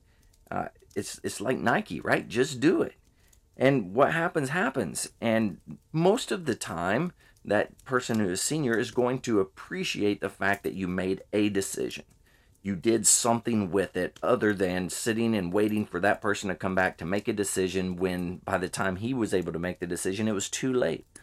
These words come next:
So it's important to just go ahead, dive in, and make a decision.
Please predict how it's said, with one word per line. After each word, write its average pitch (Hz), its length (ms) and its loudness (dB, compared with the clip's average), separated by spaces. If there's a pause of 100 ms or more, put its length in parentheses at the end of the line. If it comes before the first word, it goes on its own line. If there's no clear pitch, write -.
(500)
So 110 400 2
it's 107 200 -2
important 117 560 0
to 101 100 -4
just 104 280 -2
go 113 120 0
ahead, 117 340 -4
dive 101 300 2
in, 110 140 2
and 92 180 0
make 107 240 0
a 110 60 0
decision. 113 580 -4